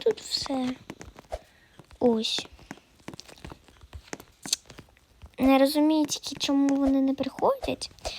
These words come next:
Але ладно. Так. Надо ще придумати, де у нас сцена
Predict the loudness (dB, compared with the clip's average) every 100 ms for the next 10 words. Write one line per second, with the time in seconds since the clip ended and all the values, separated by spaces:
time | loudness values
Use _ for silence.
0 | -16 0 6 8 6 4 2 0 -6 -6
1 | -12 -16 -16 2 4 4 -8 -18 _ -18
2 | -14 -14 -14 -12 -6 -6 -6 -14 -14 -2
3 | 4 4 4 0 0 0 0 -2 0 2
4 | 4 4 4 6 4 2 0 2 4 4